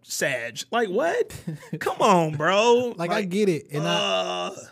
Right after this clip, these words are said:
Speaker 2: I
Speaker 1: I
Speaker 2: look,
Speaker 1: hate it.
Speaker 2: I looked at some of the shit, like, I can, I can understand, right?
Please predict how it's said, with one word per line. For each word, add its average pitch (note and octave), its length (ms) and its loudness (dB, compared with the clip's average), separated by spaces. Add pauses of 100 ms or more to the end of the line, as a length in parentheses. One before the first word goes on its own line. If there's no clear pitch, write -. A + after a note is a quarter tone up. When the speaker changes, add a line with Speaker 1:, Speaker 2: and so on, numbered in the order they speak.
(180)
Speaker 2:
I D#3 120 -4
Speaker 1:
I D#3+ 100 2
Speaker 2:
look, F#3+ 80 2
Speaker 1:
hate C3+ 100 -4
it. A#2+ 100 -16
Speaker 2:
I D#3 100 -6
looked F#3 260 -2
at E3+ 60 -4
some F3+ 200 -4
of F3 60 -4
the E3+ 80 -4
shit, E3 280 -4
like, C#3+ 220 -12
I D3+ 60 -6
can, C3+ 320 -8
I C3+ 100 -8
can C#3+ 160 -10
understand, D#3+ 720 -4
right? C#3+ 240 -8